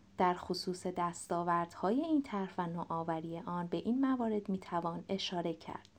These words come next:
پچ معرفی شده در این طرح دارای رفتار مکانیکی مناسب به منظور تأمین حمایت مکانیکی لازم برای ناحیه آنفارکتوس بوده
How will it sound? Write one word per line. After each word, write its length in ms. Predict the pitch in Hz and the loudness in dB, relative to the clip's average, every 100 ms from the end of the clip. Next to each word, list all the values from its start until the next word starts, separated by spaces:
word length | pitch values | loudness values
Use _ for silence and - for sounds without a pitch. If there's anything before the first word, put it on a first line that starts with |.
| - - - - - - - - - - - | -20 -20 -20 -20 -20 -20 -20 -20 -20 -20 -2
پچ 260 | 339 349 | 0 4
معرفی 640 | 349 254 202 190 190 180 190 | 8 8 8 4 0 -2 -6
شده 320 | - 170 175 | -4 -2 0
در 180 | 175 170 | 2 2
این 160 | 170 | 0
طرح 360 | 170 - 196 196 - | -4 -2 -2 0 0
دارای 500 | 196 196 247 277 247 | 2 4 4 4 2
رفتار 520 | 185 - 190 185 185 | 0 -2 0 2 2
مکانیکی 760 | 170 170 190 175 175 - 254 | 0 -4 -4 -4 -6 -2 2
مناسب 640 | 302 254 208 180 - 170 170 | 4 4 4 0 -4 -4 -2
به 100 | 165 | -4
منظور 560 | 165 165 160 165 170 | -2 -4 -4 -2 -2
تأمین 500 | 170 - 175 165 214 | -4 -4 -4 -2 0
حمایت 640 | 285 285 294 262 196 175 175 | 0 2 2 2 2 -2 -4
مکانیکی 760 | 165 160 165 165 170 - 170 | -4 -6 -6 -6 -8 -4 -2
لازم 520 | 170 165 170 165 165 - - - - | 0 -2 -2 -4 -4 -6 -14 -18 -8
برای 400 | - 165 165 165 | 0 2 2 0
ناحیه 500 | 165 180 170 185 170 | -2 -4 0 2 2
آنفارکتوس 680 | 160 165 - 165 - 277 311 | 0 -4 -4 -6 0 0 0
بوده 420 | - 214 208 208 | 0 2 6 4